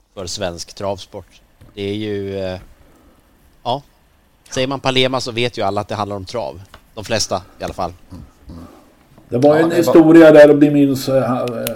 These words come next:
Speaker 2: han, han gick ju sina egna vägar, som jag har sagt tidigare, när han hoppade av som sponsor i Elitloppet för att Nybrink hade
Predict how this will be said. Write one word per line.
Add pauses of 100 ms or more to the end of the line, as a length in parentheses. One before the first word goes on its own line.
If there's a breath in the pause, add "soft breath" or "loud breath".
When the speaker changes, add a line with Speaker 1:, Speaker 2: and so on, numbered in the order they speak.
(100)
Speaker 2:
han,
han
gick
ju
sina
egna
vägar,
som
jag
har
sagt
tidigare,
när
han
hoppade
av
som
sponsor
i
Elitloppet
för
att
Nybrink
hade